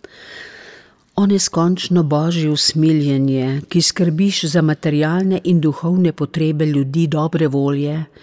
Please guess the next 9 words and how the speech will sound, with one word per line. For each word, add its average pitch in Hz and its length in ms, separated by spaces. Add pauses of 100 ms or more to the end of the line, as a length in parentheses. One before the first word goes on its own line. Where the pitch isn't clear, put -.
(200)
ljudi 170 440
v 196 80
potrebi, 160 760 (300)
vdov 170 480
in 202 160
sirot, 180 640 (580)
odpri 233 540
žitnice 180 920
nebes 156 760